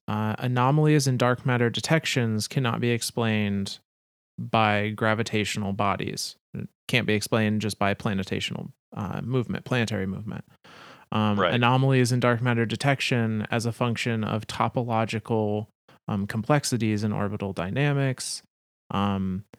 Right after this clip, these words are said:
Speaker 1: massive
Speaker 2: These, these are some
Speaker 1: anomalies in dark
Speaker 2: heavy,
Speaker 1: matter
Speaker 2: these are some
Speaker 1: detection.
Speaker 2: heavy physics stuff,
Speaker 1: Yeah,
Speaker 2: though. <laughs>
Speaker 1: yeah.
Speaker 2: Like, this is like
Speaker 1: And I, I think part of it's, like,
Speaker 2: <clears throat>
Speaker 1: they're not expecting the reader to be able to follow along with what is being presented in the titles.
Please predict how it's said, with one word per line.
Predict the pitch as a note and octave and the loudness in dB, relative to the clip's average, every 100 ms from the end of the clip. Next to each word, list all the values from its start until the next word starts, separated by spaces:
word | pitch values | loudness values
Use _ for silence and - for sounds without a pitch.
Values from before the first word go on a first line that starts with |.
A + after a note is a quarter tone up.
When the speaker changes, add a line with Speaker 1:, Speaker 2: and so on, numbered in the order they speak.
| _ _ - | _ _ -6
Speaker 1:
massive | - A2 C#3 C3 B2 | 2 4 4 4 2
Speaker 2:
These, | G#2+ | 2
these | |
are | G#2 | 0
some | A2 | 2
Speaker 1:
anomalies | A2+ - A2 | 4 6 6
in | A2+ | 4
dark | G#2+ C#3+ | 4 4
Speaker 2:
heavy, | A2+ C#3 B2+ | 6 4 2
Speaker 1:
matter | A2+ G#2+ | 0 0
Speaker 2:
these | G2+ - | 4 4
are | G3 | 6
some | C#3+ B2+ | 4 2
Speaker 1:
detection. | G#2 A#2+ | 4 4
Speaker 2:
heavy | D#3+ D#3 B2+ | 6 6 2
physics | - C#3 B2+ A2 A2+ - | 4 4 4 4 2 2
stuff, | A#2 - | 4 8
Speaker 1:
Yeah, | C3+ D#2+ A2 | 8 6 6
Speaker 2:
though. | G#2 G2+ | 8 8
<laughs> | |
Speaker 1:
yeah. | D#2+ | 6
Speaker 2:
Like, | C3+ - | 4 4
this | A#3+ - - | 2 2 -6
is | A2+ - | -6 0
like | A#2 A2 A2 - | 2 2 0 -2
Speaker 1:
And | A#3 A3+ A3 | 2 6 8
I, | G#3+ G3+ | 8 6
I | F#3+ | 6
think | G3+ D3+ | 4 6
part | E3 D3 | 6 6
of | C3+ | 4
it's, | - | 4
like, | C#3 B2 - F2+ | 6 6 4 0
Speaker 2:
<clears throat> | - | 2
Speaker 1:
they're | C3+ | 6
not | C#3 B2+ | 6 4
expecting | - A2+ G#2+ C3+ B2 | 4 0 2 0 2
the | A#2+ | 2
reader | A2+ A2+ A#2 | 2 4 2
to | - | 2
be | A#2 | 0
able | A2 A2+ | 2 0
to | G#2+ | -2
follow | - A2+ A2 A2 G#2 | 2 4 4 2 2
along | G2+ G#2 G#2+ G#2 | 2 2 2 0
with | G#2 - | -2 0
what | A2 | 0
is | G#2+ A2 | 0 0
being | A#2 A2 A2 G#2 - _ _ _ _ _ _ _ _ _ | 0 0 0 -2 -6 _ _ _ _ _ _ _ _ _
presented | - C3+ A2+ A#2 A#2+ C3 A#2 | 2 2 4 2 2 2 2
in | G#2+ A2+ G#2 | 0 0 -2
the | |
titles. | F#2 - C3+ D#3 G3+ A#3 G3+ | -4 2 2 4 2 2 -2